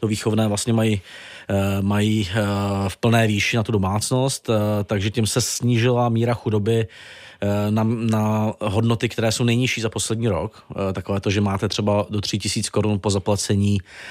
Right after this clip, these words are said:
eh, po zaplacení, eh, bydlení a jídla. To dneska platí pro šestnáct procent samostatně žijících seniorů.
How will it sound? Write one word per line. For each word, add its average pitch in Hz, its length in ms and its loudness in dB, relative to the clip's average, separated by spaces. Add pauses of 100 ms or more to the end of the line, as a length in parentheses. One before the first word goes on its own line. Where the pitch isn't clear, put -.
(160)
eh, 92 80 0
po 104 160 2
zaplacení, 107 880 2
eh, 101 200 -2
bydlení 110 440 2
a - 20 4
jídla. 104 500 2 (440)
To 107 100 0
dneska 104 280 2
platí 104 300 0
pro 113 280 2
šestnáct 104 480 0
procent 107 360 0
samostatně 104 460 0
žijících 107 320 0
seniorů. 101 640 2